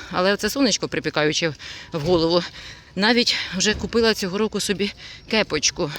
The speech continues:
З роду віку не носила кепочок, але тут розумію, що <laughs> не виживу без неї в Чорногорії. Треба буде вийти ввечері прогулятися набережною.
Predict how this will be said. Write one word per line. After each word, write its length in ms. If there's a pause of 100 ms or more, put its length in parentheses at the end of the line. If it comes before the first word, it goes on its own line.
З 140
роду 280
віку 280
не 100
носила 380
кепочок, 460
але 120
тут 180
розумію, 480
що 220 (160)
<laughs> 160
не 200
виживу 520
без 220
неї 320 (380)
в 60
Чорногорії. 760 (640)
Треба 260
буде 240
вийти 300
ввечері 420
прогулятися 640
набережною. 720